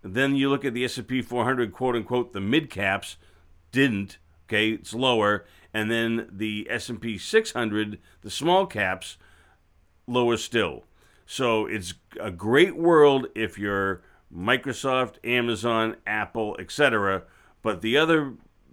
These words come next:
uh, uh, smaller companies in the index are not doing so well. Period. End of discussion. So the top seven or so are masking what's going in, going on, uh, in the bottom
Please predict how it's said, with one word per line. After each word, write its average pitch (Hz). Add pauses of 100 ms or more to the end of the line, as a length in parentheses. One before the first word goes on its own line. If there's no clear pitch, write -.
uh, 110 (340)
uh, 90 (140)
smaller 147
companies 123
in 113
the 117
index 117 (360)
are 113
not 117
doing 110
so 113
well. 104 (340)
Period. 135 (140)
End 110
of 104
discussion. 95 (280)
So 110 (180)
the 98
top 135
seven 151
or 110
so 104
are 92
masking 104 (220)
what's 101
going 110
in, 101
going 107
on, 98 (100)
uh, -
in 110
the 101
bottom 98